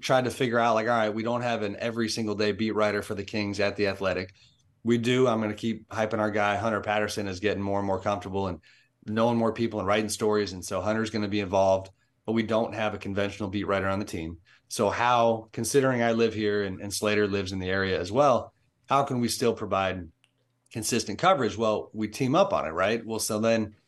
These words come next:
when we talked about doing this piece, um, and the Kings had shown a willingness to, you know, have Monty talk, it just made sense to do it together. But I do actually think that it yielded in terms of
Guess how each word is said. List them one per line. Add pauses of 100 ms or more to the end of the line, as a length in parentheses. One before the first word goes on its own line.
(320)
when
we
talked
about
doing (100)
this
piece, (400)
um, (100)
and
the
Kings
had
shown
a
willingness
to, (160)
you
know,
have
Monty
talk, (420)
it
just
made
sense
to
do
it
together.
But (220)
I
do
actually
think (100)
that
it
yielded
in
terms
of